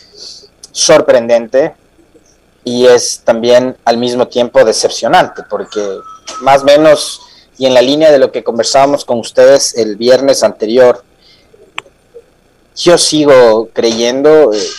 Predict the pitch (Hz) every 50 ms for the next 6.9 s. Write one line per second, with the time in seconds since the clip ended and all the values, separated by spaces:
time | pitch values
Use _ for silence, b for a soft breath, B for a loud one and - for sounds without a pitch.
0 | - - - 104 104 104 104 92 95 - - - - - - - 131 127 131 143
1 | 151 156 139 117 107 107 113 113 - - 143 127 120 110 - - 113 110 107 98
2 | 98 - - 117 117 107 104 - - - - 127 139 160 165 131 107 107 - -
3 | _ - - - - 110 107 101 101 101 98 107 117 120 123 131 120 113 - -
4 | - 104 107 110 120 123 123 - b b b b b b b b b b b _
5 | _ _ - 123 113 110 110 110 120 127 143 151 165 175 175 170 - - 127 117
6 | 120 123 123 135 143 139 - 120 107 107 - - 123 113 113 120 131 131